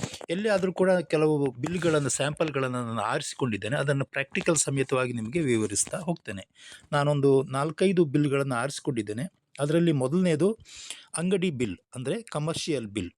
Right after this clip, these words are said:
ಹೇಗೆ ಬರ್ತದೆ ಅನ್ನೋದನ್ನು ತೋರಿಸ್ತೇನೆ. ಆಮೇಲೆ ಫ್ರೀ ಗೃಹ ಜ್ಯೋತಿಗೆ ಅನ್ವಯಿಸಿದ್ದು ಝೀರೋ ಕರೆಂಟ್ ಬಿಲ್ ಬಂದಿದ್ದು ಎರಡನೇದಿದು. ಇನ್ನು ಮೂರನೇದು ಗೃಹ ಜ್ಯೋತಿಗೆ ಸಂಬಂಧಪಟ್ಟಿದ್ದು ಪೇ ಮಾಡುವ ಹಾಗೆ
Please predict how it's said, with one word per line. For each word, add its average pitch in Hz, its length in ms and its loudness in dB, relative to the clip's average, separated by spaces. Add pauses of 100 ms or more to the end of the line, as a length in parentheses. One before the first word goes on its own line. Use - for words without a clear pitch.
(800)
ಹೇಗೆ 160 240 0
ಬರ್ತದೆ 127 400 -2
ಅನ್ನೋದನ್ನು 120 380 -2
ತೋರಿಸ್ತೇನೆ. 110 600 -2 (400)
ಆಮೇಲೆ 175 340 0
ಫ್ರೀ 190 420 0 (200)
ಗೃಹ 156 240 2 (380)
ಜ್ಯೋತಿಗೆ 165 480 4
ಅನ್ವಯಿಸಿದ್ದು 147 880 0
ಝೀರೋ 175 360 2
ಕರೆಂಟ್ 135 320 0
ಬಿಲ್ 107 180 2
ಬಂದಿದ್ದು 95 440 -2 (100)
ಎರಡನೇದಿದು. 113 580 -2 (540)
ಇನ್ನು 165 160 4
ಮೂರನೇದು 196 580 4
ಗೃಹ 143 220 2
ಜ್ಯೋತಿಗೆ 175 340 2
ಸಂಬಂಧಪಟ್ಟಿದ್ದು 139 800 -2 (340)
ಪೇ 190 200 2
ಮಾಡುವ 156 440 0
ಹಾಗೆ 107 360 -4